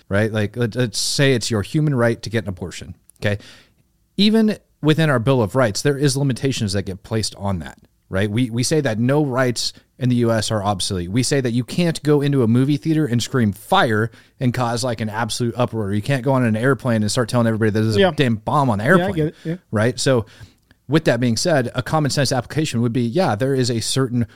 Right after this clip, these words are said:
Speaker 1: portion where it's not okay. Fourteen weeks is about what Europe is citing on, like, across all those other countries. So not a post-mortem abortion like people are looking at, but fourteen weeks. And I think a lot of people in the U S would probably get behind that as, like, a general start or a good place to go.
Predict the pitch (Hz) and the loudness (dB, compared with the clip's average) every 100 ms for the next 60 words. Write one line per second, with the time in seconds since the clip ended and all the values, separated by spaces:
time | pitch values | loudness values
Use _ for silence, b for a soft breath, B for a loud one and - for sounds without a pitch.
0 | b b - 170 - 117 113 117 101 - | b b -2 0 2 0 2 0 0 0
1 | 104 113 113 110 101 120 - - - 180 | 0 0 -2 -4 -4 -6 -8 -10 -2 0
2 | 208 208 151 - - _ _ _ _ _ | 0 -2 -2 -4 -8 _ _ _ _ _
3 | - 117 110 147 107 123 123 123 113 110 | -4 -4 -2 -4 -2 -2 -2 -2 -2 0
4 | 127 104 101 - 110 110 87 87 92 123 | 0 0 -2 -4 -2 -4 -4 -10 -6 -6
5 | 101 104 117 - - 107 98 104 95 113 | -6 -8 -6 -6 -6 -6 -4 -4 -4 -6
6 | - 78 - B B B B - 135 123 | -8 -12 -16 B B B B 0 2 2
7 | 107 123 131 170 - 160 147 156 135 113 | 0 0 2 0 2 0 2 0 0 0
8 | 110 110 110 98 120 101 101 92 95 92 | 0 0 -2 -2 -4 -2 -4 -4 -4 -4
9 | 101 110 - 135 - 113 104 87 117 117 | -4 -6 -2 -4 0 0 0 -2 -4 -2
10 | 165 151 170 - - 175 156 139 131 110 | -2 0 0 -2 -4 -4 -2 0 0 0
11 | 104 - 101 - 139 147 143 127 120 120 | -2 -4 -8 -4 0 0 0 -2 -2 -2
12 | 120 127 127 127 113 107 113 101 - 110 | -2 0 0 0 0 -2 -2 -4 -6 -8
13 | 95 98 113 131 120 101 - - 117 135 | -6 -2 0 0 -2 -4 -6 -6 -2 -2
14 | - 120 95 110 101 110 - 101 117 98 | -2 -4 -4 -4 -2 -4 -4 -2 -2 -2